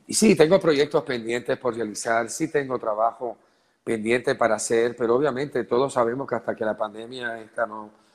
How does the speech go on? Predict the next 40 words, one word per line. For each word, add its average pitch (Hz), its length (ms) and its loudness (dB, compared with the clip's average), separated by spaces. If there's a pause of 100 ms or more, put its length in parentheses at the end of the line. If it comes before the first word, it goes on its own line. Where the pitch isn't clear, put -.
(400)
no 113 140 0
se 123 140 2
resuelva 117 580 4
con 107 160 -2
una 110 120 0
buena 110 240 0
vacuna, 113 400 0
no 104 100 -8
se 117 120 -4
puede 110 200 -2
hacer 107 220 -8
absolutamente 101 760 -12
nada. 101 440 -6 (760)
Eh, 107 360 2
al 104 160 -2
menos 117 320 4
dentro 110 440 4
de 104 60 4
lo 101 120 0
que 104 100 -4
nosotros 113 460 0
creamos, 110 640 0
que 110 100 -4
es 101 80 -6
el 98 120 -2
arte, 120 340 4
y 92 60 -2
tú 101 120 -6
lo 95 80 -4
sabes 98 340 -4
muy 92 120 -20
bien. 143 280 -4 (680)
Eh, 101 400 2
los 98 220 2
canales, 107 400 4
la 135 100 2
mayoría 107 360 0
están 127 200 0
trabajando 117 680 0
por 107 360 0